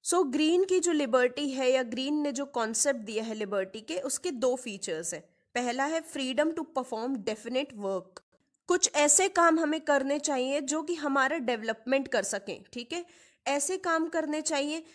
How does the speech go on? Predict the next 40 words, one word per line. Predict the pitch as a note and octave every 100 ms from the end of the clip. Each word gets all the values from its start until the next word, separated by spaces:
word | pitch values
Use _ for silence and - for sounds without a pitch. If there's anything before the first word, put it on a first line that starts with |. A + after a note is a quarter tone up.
| _
जो | A#3+ F4
पूरी | F4+ G4 A4
सोसाइटी | E4+ D4+ C#4 C4 C#4 F#4
के | F4+ F4
लिए | C#4+ D4
अच्छे | - - - A3+
हों, | F3+ F3
ठीक | B3 A#3+
है, | D#4
जिससे | C4+ C#4
हमारा | D4+ B3 A#3 A#3 B3
भी | D#4
वेलफेयर | C4+ C4+ C4+ D4 C4+
हो, | D4+ D#4
सोसाइटी | - A#3+ A3+ G#3+ G3+ C4+
का | D4+
भी | C#4
वेलफेयर | C4 B3+ B3 C#4+ C#4
हो, | C#4 F4 - - -
बाकी | C#4 C#4 C#4
इंडिविजुअल्स | F4+ D4+ D4 C#4+ C#4+ D4 C4+ -
का | A#3+
भी | G#3+ B3+ C4+
वेलफेयर | G3+ F#3+ F#3+ B3+ C#4+ - _
होना | G#3+ G#3+ G3
चाहिए। | G3 D#3+ D#3+
ऐसी | - B3+ D4+
एक्टिविटीज | C#4 - B3+ B3 A#3 A#3
हमें | G#3+ A#3+
परफॉर्म | A3 G#3+ F#3 B3
करनी | A#3+ G#3+ G3+ F#3
है, | F3+ F3 - _
ठीक | - A3+
है। | D#4 C#4 _ - - _
ऐसी | C#4 D#4 F#4
एक्टिविटीज | F4 F4 D#4+ D#4 D#4+ D#4 D4
like | D#4
अल्कोहल, | - B3 B3+ C#4 C4 C4+ C4
गैम्बलिंग, | G#3+ A3 A#3 B3+ B3+
थेफ्ट, | C4 B3 A#3+ -